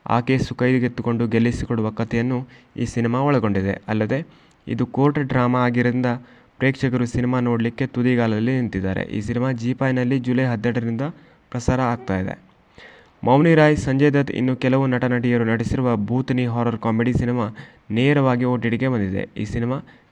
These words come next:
ಜೀ ಫೈವ್ನಲ್ಲಿ ವೀಕ್ಷಣೆಗೆ ಲಭ್ಯವಿದೆ. ಇತ್ತೀಚೆಗೆ ಬಿಡುಗಡೆಯಾಗಿ ಚಿತ್ರಮಂದಿರದಲ್ಲಿ ಸಾಧಾರಣ ಯಶಸ್ಸು ಕಂಡಿದ್ದ ಡಿ ಎನ್ ಎ ತಮಿಳು ಸಿನಿಮಾ ಇದೀಗ ಓ ಟಿ ಟಿಗೆ ಬಂದಿದೆ. ಇದೀಗ ಈ ಸಿನಿಮಾ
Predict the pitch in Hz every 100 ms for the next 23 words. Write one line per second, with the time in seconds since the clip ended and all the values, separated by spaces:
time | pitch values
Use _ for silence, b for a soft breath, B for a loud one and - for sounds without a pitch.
0 | - 135 147 143 135 123 120 123 123 -
1 | 117 113 139 139 107 98 95 92 - _
2 | B B B B B B 135 135 185 170
3 | 156 147 147 139 135 135 135 139 139 131
4 | 131 127 127 127 120 123 127 143 143 131
5 | 131 123 123 120 117 117 117 123 123 131
6 | 160 B B B B - 131 143 139 131
7 | 123 123 120 120 127 120 127 120 127 127
8 | 104 98 98 - 107 113 117 117 127 123
9 | 131